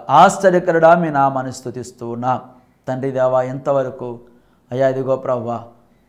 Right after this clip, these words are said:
మత్తయి సువార్త ఏడవ అధ్యాయము ఏడవ వచనం నుంచి తండ్రి, ఇదిగో ప్రభువా, రెండవ మాటను ధ్యానించడానికి మీరు మాకు కృప చూపించున్నారు.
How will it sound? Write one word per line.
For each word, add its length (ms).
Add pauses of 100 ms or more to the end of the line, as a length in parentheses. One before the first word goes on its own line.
మత్తయి 300
సువార్త 500
ఏడవ 320
అధ్యాయము 440 (100)
ఏడవ 280
వచనం 320
నుంచి 440 (760)
తండ్రి, 260
ఇదిగో 500
ప్రభువా, 460 (460)
రెండవ 420
మాటను 840
ధ్యానించడానికి 880
మీరు 180
మాకు 280
కృప 260
చూపించున్నారు. 720